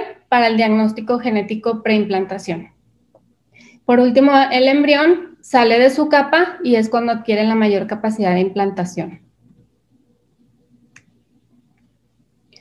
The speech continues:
Entonces, ¿por qué, eh, nos sirve a nosotros realizar o esperarnos a que ese embrión haya llegado a un día cinco de vida?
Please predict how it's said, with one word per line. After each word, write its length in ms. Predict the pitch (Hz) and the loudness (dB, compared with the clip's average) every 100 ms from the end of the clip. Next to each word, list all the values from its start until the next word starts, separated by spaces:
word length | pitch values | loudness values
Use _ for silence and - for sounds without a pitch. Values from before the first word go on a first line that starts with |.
| _ _ _ _ | _ _ _ _
Entonces, 520 | - 262 269 269 269 254 | 0 2 4 4 0 -2
¿por 360 | - 277 294 | 2 2 2
qué, 420 | 302 302 339 381 - | 4 6 6 4 0
eh, 540 | 277 269 262 262 254 254 | 0 2 4 4 4 2
nos 180 | 254 | -2
sirve 240 | 254 269 277 | 0 0 2
a 60 | |
nosotros 460 | 294 302 262 262 277 | 2 2 2 2 2
realizar 680 | 269 254 240 254 247 262 262 | 2 2 0 2 2 2 0
o 140 | 254 | -2
esperarnos 580 | 233 233 240 233 233 262 | -2 -2 -2 -2 -2 -2
a 120 | 269 | -4
que 160 | 247 226 | -4 -4
ese 160 | 220 240 | -4 -2
embrión 420 | 240 240 247 262 | -2 0 0 0
haya 380 | 233 226 226 226 | -4 -2 0 0
llegado 500 | 226 220 214 214 220 | 0 0 0 2 2
a 80 | |
un 160 | 220 208 | 2 2
día 140 | 220 | 0
cinco 320 | 214 220 214 226 | -2 -2 -2 0
de 160 | 233 | 0
vida? 340 | 277 330 - | 0 -2 -4